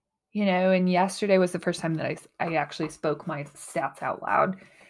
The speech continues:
to people, and that was scary, but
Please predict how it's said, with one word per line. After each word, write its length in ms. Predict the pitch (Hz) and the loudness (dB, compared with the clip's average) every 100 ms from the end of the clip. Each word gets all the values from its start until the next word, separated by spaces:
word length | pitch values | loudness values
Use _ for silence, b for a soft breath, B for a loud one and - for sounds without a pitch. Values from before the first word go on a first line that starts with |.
| B - | B -12
to 260 | - 185 | 0 0
people, 520 | 170 185 180 160 135 - - | 0 -4 0 4 4 2 0
and 420 | 170 185 175 170 - _ _ _ _ _ _ _ _ _ _ _ _ - _ | 4 4 4 0 -4 _ _ _ _ _ _ _ _ _ _ _ _ -20 _
that 160 | 196 - | 0 0
was 120 | - | -4
scary, 800 | - - 233 277 254 214 196 b b b b b b b _ _ _ | -8 -2 0 2 2 0 -2 b b b b b b b _ _ _
but 380 | 240 220 202 - | 4 6 4 -2